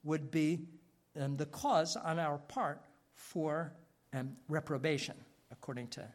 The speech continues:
Saint John Damascene. All right? And so Saint Thomas, when he deals with this question, he gives all, he gives s-, Saint Augustine's two answers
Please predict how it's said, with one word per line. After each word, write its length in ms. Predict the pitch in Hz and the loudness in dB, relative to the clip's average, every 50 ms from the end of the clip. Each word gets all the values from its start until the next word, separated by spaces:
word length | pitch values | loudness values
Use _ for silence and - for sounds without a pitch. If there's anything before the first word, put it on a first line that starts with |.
| - _ - | -18 _ -8
Saint 260 | - - - 127 117 | -8 -6 -6 -6 -6
John 240 | - 135 123 123 120 | -6 -6 -6 -6 -6
Damascene. 440 | 131 127 117 117 117 - - - - - - _ _ _ _ _ _ _ _ _ _ _ _ _ _ | -8 -8 -8 -8 -10 -14 -14 -16 -20 -20 -20 _ _ _ _ _ _ _ _ _ _ _ _ _ _
All 80 | 135 147 185 | -18 -16 -16
right? 140 | 254 311 - _ _ _ _ _ _ _ _ _ _ _ _ _ _ - | -16 -16 -18 _ _ _ _ _ _ _ _ _ _ _ _ _ _ 0
And 100 | 175 170 | 2 4
so 140 | - 233 | 6 4
Saint 300 | 214 240 - 240 202 190 | 4 6 6 4 4 4
Thomas, 420 | - - 302 330 311 247 180 - - | 2 -2 -2 0 0 0 0 0 2
when 120 | 208 190 | 2 4
he 100 | 190 214 | 4 2
deals 280 | 160 208 247 233 226 233 | 2 2 0 0 0 0
with 140 | 208 151 - | -2 -2 -2
this 160 | 165 - - | -4 -6 -6
question, 460 | - - 294 262 - - 170 147 160 - - - - - - | -4 -4 -4 -4 -4 -2 -4 -4 -4 -6 -12 -20 -20 -20 -2
he 140 | - - 247 | 0 2 4
gives 280 | - 247 233 202 - 226 233 - - - | 4 4 4 4 4 0 0 -2 2 6
all, 340 | - 208 214 196 220 247 - - | 8 8 8 8 6 2 4 6
he 100 | 220 233 | 6 8
gives 280 | 160 214 233 196 175 - - - - - - | 10 10 8 8 6 2 -4 -10 -14 -10 -4
s-, 240 | - - - - - - - - | -2 0 0 -2 -4 -10 -14 -8
Saint 260 | - - - 214 202 | 0 4 6 6 8
Augustine's 460 | 202 214 247 240 - 254 220 196 - | 8 8 8 8 8 6 4 4 4
two 200 | - - 254 208 | 2 2 2 4
answers 580 | 214 226 185 180 - - 262 320 302 - - | 4 4 2 2 4 4 2 2 0 -2 -8